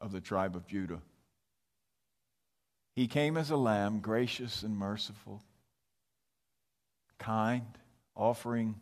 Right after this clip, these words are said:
life, revealing love. But there is coming a day that Christ is saying that there are guilty charges against all you Jews. And in that day where I'm going, you cannot come. And you will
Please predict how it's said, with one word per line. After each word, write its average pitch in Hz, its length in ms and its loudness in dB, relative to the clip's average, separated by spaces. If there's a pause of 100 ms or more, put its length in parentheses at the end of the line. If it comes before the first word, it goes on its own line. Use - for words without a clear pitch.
(200)
life, 110 640 -2 (1600)
revealing 113 600 2
love. 110 460 -2 (1300)
But 104 100 -10
there 123 220 4
is 143 180 2
coming 143 340 2
a 151 60 0
day 107 600 2 (100)
that 110 160 -2
Christ 123 400 2
is 123 80 -6
saying 104 400 -2
that 101 160 -2 (600)
there 120 200 6
are 120 120 8
guilty 123 440 0
charges 123 560 4
against 117 400 -2
all 120 200 2
you 127 220 -2
Jews. 95 800 -4 (600)
And 104 140 -2
in 120 160 2
that 127 280 4
day 113 220 2
where 117 240 2
I'm 139 300 4
going, 113 320 0
you 113 140 2
cannot 117 520 -4
come. 113 360 0
And 101 160 -2
you 131 160 0
will 160 200 -2